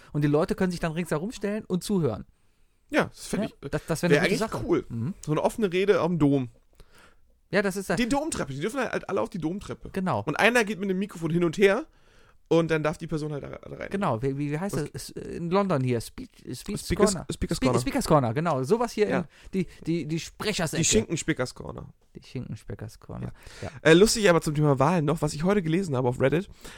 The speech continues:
Speaker 2: ähm, ich hoffe, das stimmt auch, in Indien ist, ist es so gesetzt, dass niemand, also die wo-, in Indien wollen sie ja, dass sie alle wählen, ne?
Speaker 1: Ja.
Speaker 2: Und die haben das so gesagt, niemand soll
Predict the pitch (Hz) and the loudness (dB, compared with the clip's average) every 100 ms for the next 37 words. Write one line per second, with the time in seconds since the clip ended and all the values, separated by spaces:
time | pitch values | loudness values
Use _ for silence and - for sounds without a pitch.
0 | - - 131 131 127 123 127 - 156 147 | -8 6 8 8 6 -2 -8 -8 -6 -4
1 | - - 160 160 139 190 - - - - | -6 0 0 0 -2 -4 -14 -20 -20 -20
2 | _ _ _ _ 147 139 131 - 247 185 | _ _ _ _ 6 6 2 0 -2 0
3 | 120 92 65 - _ - 156 - - - | -2 -2 -8 -18 _ -4 -4 -6 -8 -4
4 | 151 - 127 135 202 165 - - - 143 | -4 -4 0 2 2 2 0 -4 2 2
5 | 143 - - - 156 220 233 190 208 - | 2 -4 -8 -2 0 2 2 2 0 -2
6 | - 151 143 131 127 - 82 127 160 175 | 2 4 2 2 0 -2 -6 -2 0 2
7 | 131 143 127 120 - 120 120 67 - - | 4 2 2 -2 -2 -4 -2 -4 -4 -4
8 | 196 - - - 113 123 135 143 147 131 | -4 -6 -20 -8 -2 2 4 4 4 2
9 | 160 185 165 151 - 151 151 208 214 208 | 2 2 0 -2 -4 -2 0 0 0 -2
10 | 196 - 135 123 139 156 - | -4 -6 -4 0 2 2 -2